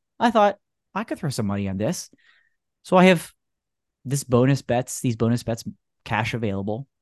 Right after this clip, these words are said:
So I said, "Okay, what would fifty dollars," knowing it's a parlay, so it's gonna pay out more, right? What would fifty dollars on this bet pay out?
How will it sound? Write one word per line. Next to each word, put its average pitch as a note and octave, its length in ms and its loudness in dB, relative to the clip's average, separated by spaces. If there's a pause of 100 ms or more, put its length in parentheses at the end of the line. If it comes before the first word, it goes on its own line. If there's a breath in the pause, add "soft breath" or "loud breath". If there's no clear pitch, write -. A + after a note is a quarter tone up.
(400)
So - 140 2
I F#3 60 6
said, F#3+ 200 2
"Okay, E3 200 2
what G#3+ 220 0
would E3+ 260 0
fifty - 640 0
dollars," A#2 720 0
knowing C#3 180 6
it's F3+ 100 4
a G3+ 40 -2
parlay, G3+ 540 4
so C#3+ 100 -4
it's C3+ 100 -6
gonna D#3 120 0
pay F#3+ 320 2
out F#3+ 220 4
more, C#3+ 360 2
right? B2 360 -2 (840)
What - 140 -6
would A3+ 120 0
fifty G3+ 320 0
dollars B2 400 4
on A#2 180 0
this A#2 160 0
bet G#2+ 240 -6
pay G#2 220 2
out? D#2 200 -8